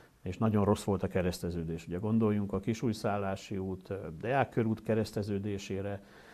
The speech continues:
gondoljunk a Kisújszállási út vasút kereszteződésére, illetve a Széchenyi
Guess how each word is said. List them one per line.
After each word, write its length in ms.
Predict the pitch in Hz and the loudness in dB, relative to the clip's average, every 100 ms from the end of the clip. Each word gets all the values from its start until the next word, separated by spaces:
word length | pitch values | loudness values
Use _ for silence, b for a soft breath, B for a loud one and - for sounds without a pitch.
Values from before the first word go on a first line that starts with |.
| B - | B -2
gondoljunk 440 | 104 107 98 104 | 2 4 2 2
a 80 | 98 | 0
Kisújszállási 880 | 110 107 110 - 101 101 98 - 95 | -2 0 -2 0 -2 0 -2 -2 -4
út 200 | 92 - | -4 4
vasút 420 | 131 - 123 - | 4 6 0 2
kereszteződésére, 1120 | - 113 110 110 110 104 104 98 107 98 101 | 0 0 0 -2 -2 0 -2 -2 -2 0 -2
illetve 360 | 101 101 - 104 | -2 -6 -6 -6
a 80 | |
Széchenyi 680 | 101 - 104 - 107 101 104 | -4 -2 -2 -2 -4 -2 -4